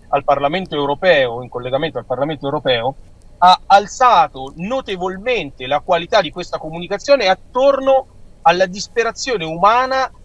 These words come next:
che l'invasione russa ha prodotto in Ucraina. Le storie dei bambini morti, le storie dei genitori divisi da, da, dai propri figli,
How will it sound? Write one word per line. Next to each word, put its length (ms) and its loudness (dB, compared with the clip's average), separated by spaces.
che 100 -10
l'invasione 720 -4
russa 440 -2
ha 120 2
prodotto 380 -8
in 60 -12
Ucraina. 460 -8
Le 120 -2
storie 260 2
dei 140 -8
bambini 400 -2
morti, 540 0
le 140 -10
storie 340 2
dei 180 -6
genitori 640 -2
divisi 360 -10
da, 460 6
da, 220 0
dai 180 -6
propri 280 -4
figli, 540 -12